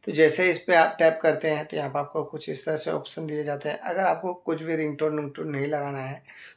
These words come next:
तो डायरेक्टली आपको साइलेंट पे टैप कर देना होता है, तो ऑटोमेटिकली आपका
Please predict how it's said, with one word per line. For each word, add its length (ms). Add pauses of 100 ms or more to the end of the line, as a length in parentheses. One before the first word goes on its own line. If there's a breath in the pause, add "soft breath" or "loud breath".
तो 80
डायरेक्टली 400
आपको 300
साइलेंट 400
पे 60
टैप 280
कर 100
देना 180
होता 180
है, 60
तो 80
ऑटोमेटिकली 520
आपका 300